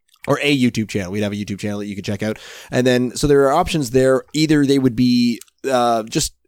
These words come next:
a, a cool graphic with maybe the two of us and talking heads talking back and forth with our webcams and whatnot, or it, we could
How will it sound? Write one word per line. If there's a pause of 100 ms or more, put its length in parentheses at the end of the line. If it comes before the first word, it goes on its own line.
a,
a
cool
graphic
with
maybe
the
two
of
us
and
talking
heads
talking
back
and
forth
with
our (180)
webcams
and
whatnot, (580)
or (500)
it,
we
could